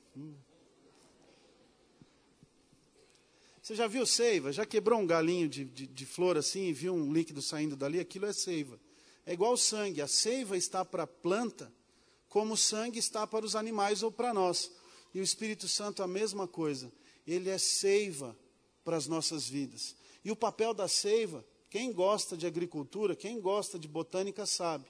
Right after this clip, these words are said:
é extrair da raiz tudo que aquela planta precisa para viver, para crescer, para multiplicar.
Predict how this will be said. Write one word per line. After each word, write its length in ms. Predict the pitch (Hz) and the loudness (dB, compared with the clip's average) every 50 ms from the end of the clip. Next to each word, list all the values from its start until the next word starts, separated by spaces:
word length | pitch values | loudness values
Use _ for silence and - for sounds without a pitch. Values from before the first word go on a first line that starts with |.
| - - - - - - - - - _ - | -20 -20 -20 -20 -20 -20 -20 -20 -20 _ -4
é 120 | 151 196 | -2 0
extrair 640 | 233 226 - - - - 220 208 196 185 185 185 175 | 0 2 0 0 0 0 0 2 0 0 0 -2 -2
da 180 | 147 180 196 226 | 0 2 2 2
raiz 840 | 214 185 180 185 175 165 165 202 233 233 214 175 - - - - - - _ _ _ _ _ _ _ _ _ | 2 0 0 0 0 0 0 -2 -2 -4 -2 0 0 0 -2 -4 -8 -14 _ _ _ _ _ _ _ _ _
tudo 340 | - 269 294 320 277 240 285 | -2 0 0 0 0 -2 -4
que 100 | - 247 | -4 -4
aquela 300 | 220 - - 220 214 202 | -4 -4 -4 -2 -2 -4
planta 320 | - - 202 202 196 196 165 | -2 -2 -4 -4 -4 -6 -10
precisa 720 | - 175 165 - - - 202 214 233 220 233 254 247 247 - _ _ _ _ _ _ _ _ _ | -8 -6 -2 0 0 0 -2 -2 -4 -4 -4 -6 -6 -10 -14 _ _ _ _ _ _ _ _ _
para 200 | 196 196 196 202 | 0 2 2 0
viver, 720 | 185 185 220 208 180 196 196 196 190 151 - - - _ _ | 0 -4 -6 -6 0 2 2 2 2 0 -8 -18 -20 _ _
para 140 | - 196 190 | -6 -6 -4
crescer, 540 | - 214 202 196 - - - 196 196 196 185 | -2 0 0 2 2 2 2 2 2 0 0
para 160 | - 180 170 | 0 -4 -4
multiplicar. 800 | 180 202 226 - - 220 - 220 214 202 - 185 175 170 165 | -2 -2 -4 -4 -6 -8 -6 -6 -6 -4 -2 -2 0 0 -2